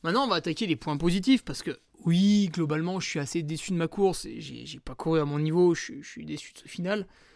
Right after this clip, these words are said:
mais il y a quand même des points positifs, donc faut aussi en parler. Euh, c'est ce début de course, calme et prudent.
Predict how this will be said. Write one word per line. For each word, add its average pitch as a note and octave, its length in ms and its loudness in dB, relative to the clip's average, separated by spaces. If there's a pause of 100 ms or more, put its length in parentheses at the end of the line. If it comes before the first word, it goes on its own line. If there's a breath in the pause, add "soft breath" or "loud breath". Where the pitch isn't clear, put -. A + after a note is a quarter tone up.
(400 soft breath)
mais E3 160 4
il G#3 60 4
y G3+ 40 6
a F3+ 60 4
quand - 120 -4
même E3+ 140 0
des D#3 100 -2
points D#3 200 0
positifs, D#3+ 440 2
donc C3+ 180 -6
faut E3 100 -10
aussi D#3+ 180 -8
en C#3+ 100 -6
parler. D#3+ 420 0 (840 soft breath)
Euh, C3+ 280 -2
c'est G#3+ 200 0
ce F#3 40 0
début C#4 200 4
de B3 60 -4
course, - 460 -2 (600)
calme F#3 260 0
et D#3 60 -2
prudent. A3 520 -2